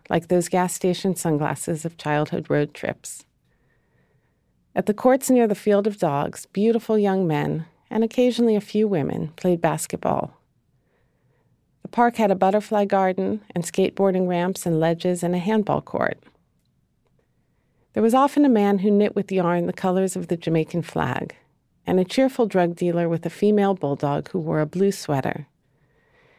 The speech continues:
And there were children on scooters with Orthodox moms who looked like teenagers and maybe were teenagers.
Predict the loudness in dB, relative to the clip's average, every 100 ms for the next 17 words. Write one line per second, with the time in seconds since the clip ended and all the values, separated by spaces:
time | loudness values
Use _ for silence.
0 | _ 0 4 4 2 2 0 2 2 2
1 | 0 -2 -2 0 0 -2 -4 -8 -4 0
2 | 0 0 -2 -2 -2 0 2 0 -2 -4
3 | -4 -2 -4 -4 -4 -2 0 -2 -2 -4
4 | -4 -6 -6 -4 -2 0 0 2 0 2
5 | 0 -2 -4 -2 -4 -4 -6 -8 -12